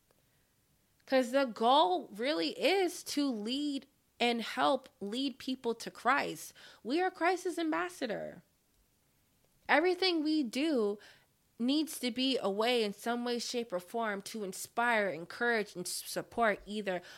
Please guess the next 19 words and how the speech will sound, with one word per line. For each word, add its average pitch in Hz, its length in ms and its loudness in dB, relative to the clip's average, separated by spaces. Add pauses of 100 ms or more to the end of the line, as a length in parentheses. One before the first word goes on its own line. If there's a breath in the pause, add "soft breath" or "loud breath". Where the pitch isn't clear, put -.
(140 loud breath)
other 254 300 8
believers 202 880 0 (100)
or 240 380 6 (400 soft breath)
to 220 160 -6
help 247 460 0
push - 500 2 (1200 soft breath)
people 214 680 0 (160)
to 240 200 -4
build 262 440 4
a 208 80 0
relationship 196 680 -2
with 156 140 -8
Christ, 139 440 -6
to 240 160 -4
give 262 380 0
their 220 160 4
life 170 260 -2
to 147 120 -14
Christ. - 580 -12